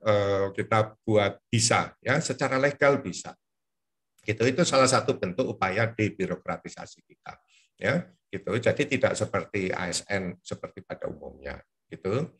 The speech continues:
Ya, sebab apa? Sebab saya, saya sampaikan ke teman-teman saya di Mentan,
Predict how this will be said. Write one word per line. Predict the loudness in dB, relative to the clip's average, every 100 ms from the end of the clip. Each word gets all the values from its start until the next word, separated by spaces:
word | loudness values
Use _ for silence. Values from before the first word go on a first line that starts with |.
| _ _ _
Ya, | -2 -2
sebab | 0 2 4
apa? | 4 4 4 4
Sebab | 2 4 4 2 -6
saya, | -2 2 6 6 6 2
saya | 0 2 6 6 4 2
sampaikan | 0 2 2 0 -2 -2
ke |
teman-teman | -2 -4 -4 -8
saya | -4 -4 -4
di | -6
Mentan, | -8 -8 -8 -6 -8